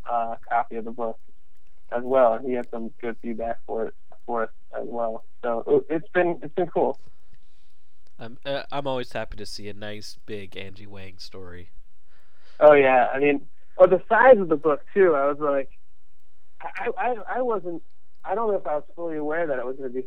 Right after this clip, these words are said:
Speaker 1: so big when I was thinking about it. And then I was like, "Wow, this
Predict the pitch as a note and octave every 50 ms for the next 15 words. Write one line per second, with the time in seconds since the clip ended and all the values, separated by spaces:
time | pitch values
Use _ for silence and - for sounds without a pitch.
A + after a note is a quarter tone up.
0 | - B2+ A#2+ A#2+ - - E3 E3 C#3 A#2+ A#2+ A#2 A#2+ A#2+ B2 - - - E3+ D#3+
1 | D#3 C3+ B2+ B2 A#2 A#2 A#2+ A#2+ A#2+ - C#3 C#3 C3+ C3 C#3 - - - - -
2 | - - - - - - - - - - C3+ B2+ A2+ E3+ G3+ F#3+ E3 E3+